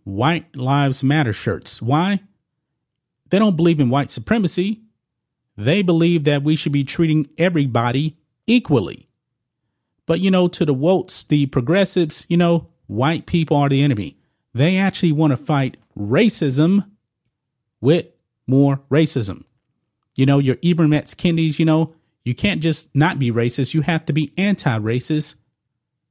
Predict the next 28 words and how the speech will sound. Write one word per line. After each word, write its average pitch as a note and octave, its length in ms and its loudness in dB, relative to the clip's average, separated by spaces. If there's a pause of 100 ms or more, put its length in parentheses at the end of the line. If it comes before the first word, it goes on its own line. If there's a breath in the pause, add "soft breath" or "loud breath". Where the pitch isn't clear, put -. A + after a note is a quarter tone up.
which E3 360 -2
essentially D#3 500 0
means D3 420 2 (340)
you C#3 220 0
must C3 300 0
be A#2+ 280 -4 (120)
racist. C#3+ 640 -2 (640)
That D3+ 200 0
is C#3+ 280 0
the C#3 180 2
Marxist B2+ 640 0
belief C#3+ 400 0
right G#2 220 -4
there. - 300 -8 (640)
And A#2+ 160 -2
they're D3+ 120 4
not D#3+ 220 2
like D#3+ 220 -2
that. - 260 -6 (880)
Now, B2 120 -2
me, D3+ 160 2
myself, E3+ 580 -2 (720)
I C3 120 0
believe B2+ 340 2
that F#2+ 240 -4
Black A2 300 -2
Lives D3+ 280 0
Matter. F3 320 0